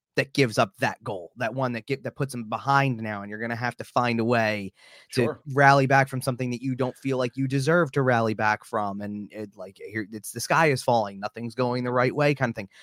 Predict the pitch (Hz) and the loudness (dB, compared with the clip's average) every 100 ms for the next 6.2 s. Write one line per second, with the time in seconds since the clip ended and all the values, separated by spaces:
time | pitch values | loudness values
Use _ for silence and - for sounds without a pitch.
0 | - - 131 120 127 127 123 180 143 165 | -8 2 6 6 6 4 4 6 6 6
1 | 170 151 147 147 127 139 - 131 - 127 | 6 6 6 6 6 2 2 -6 -4 -2
2 | 117 135 127 117 113 - - 127 110 - | 0 2 2 0 -8 -4 0 2 0 -4
3 | - - 139 165 165 147 143 107 - _ | -18 -4 4 6 6 6 4 2 -6 _
4 | _ _ _ _ _ _ 160 139 156 170 | _ _ _ _ _ _ 0 0 4 4
5 | 180 - 165 139 127 143 151 139 135 135 | 4 0 0 0 2 4 4 4 0 0
6 | 127 120 | -2 -2